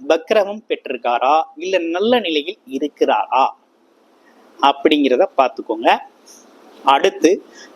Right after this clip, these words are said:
வக்ரமம் பெற்று இந்த தசாபுத்தி அமைப்புகள் நடக்குது அப்படின்னா, கூடுமான வரையும் உங்களுக்கு நல்ல விஷயங்கள் நிறைய நடக்கக்கூடிய அமைப்பு அப்படிங்கிறது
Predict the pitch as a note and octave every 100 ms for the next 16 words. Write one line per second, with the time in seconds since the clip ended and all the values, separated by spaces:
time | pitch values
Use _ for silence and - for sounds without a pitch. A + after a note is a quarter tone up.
0 | B2+ C3 D#3+ F#3 C4 C4 C4 A3+ F#3 F3
1 | - A3+ C#4+ - _ E3 F3+ C3+ D3+ -
2 | A#3 G#3 G3+ G3+ F3 E3 D#3+ D#3 D3 B2
3 | C3+ E3+ - E3+ E3 C3+ B2+ C#3 F#3+ -
4 | _ _ _ _ _ _ _ G3+ A#3+ A#3+
5 | G3+ F3 D3 C#3 D#3 G3+ D3+ C3+ B2+ -
6 | F3 C3+ E3+ F3 D3 - B2+ D3 E3+ B2
7 | B2 D#3 D3 A#2+ B2 B2 - A#2 C#3 C#3+
8 | B2 C#3 - C3 A2 G#2 G2+